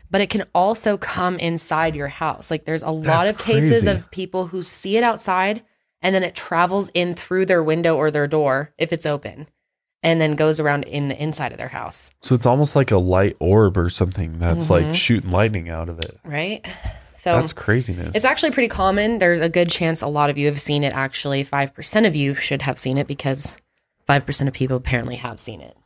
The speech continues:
Speaker 2: Yeah, I'm
Speaker 1: according
Speaker 2: wondering
Speaker 1: to
Speaker 2: if any of you have
Speaker 1: statistics.
Speaker 2: seen this 'cause I've definitely not seen anything like this. This is
Speaker 1: I've
Speaker 2: crazy.
Speaker 1: definitely not seen it either, but, um, it can also travel from out-,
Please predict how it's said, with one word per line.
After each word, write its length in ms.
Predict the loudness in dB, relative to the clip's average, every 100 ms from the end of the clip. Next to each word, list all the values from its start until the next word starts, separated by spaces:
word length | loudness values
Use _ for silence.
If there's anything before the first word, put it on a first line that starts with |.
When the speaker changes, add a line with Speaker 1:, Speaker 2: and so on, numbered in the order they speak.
| _
Speaker 2:
Yeah, 180 | 4 6
I'm 60 |
Speaker 1:
according 240 | 4 2 2
Speaker 2:
wondering 180 | 2 0
Speaker 1:
to 40 |
Speaker 2:
if 80 | 0
any 160 | 0
of 80 | 2
you 100 | 2
have 140 | 0 -2
Speaker 1:
statistics. 60 |
Speaker 2:
seen 180 | -2 -2
this 200 | -4 -8
'cause 260 | -8 -10 -6
I've 340 | 0 2 0 2
definitely 340 | 2 4 0 2
not 140 | 2
seen 180 | 0 0
anything 240 | 0 -2
like 180 | -4 -6
this. 180 | -6 -8
This 180 | -6 -6
is 240 | -6 -8 -8
Speaker 1:
I've 180 | 2 4
Speaker 2:
crazy. 160 | 4
Speaker 1:
definitely 280 | 2 -2 -4
not 200 | -6 -6
seen 180 | -4 -4
it 120 | -6
either, 320 | -10 -10 -10 -4
but, 280 | -2 -2 -4 -16 -20 -20 -20 _
um, 400 | -2 0 0 -6 -14 _ -12 -12 -18 -20 -6
it 120 | -2
can 100 | 2
also 240 | 2 2
travel 420 | 0 2 2 2 0
from 220 | -2 -2
out-, 300 | 0 -2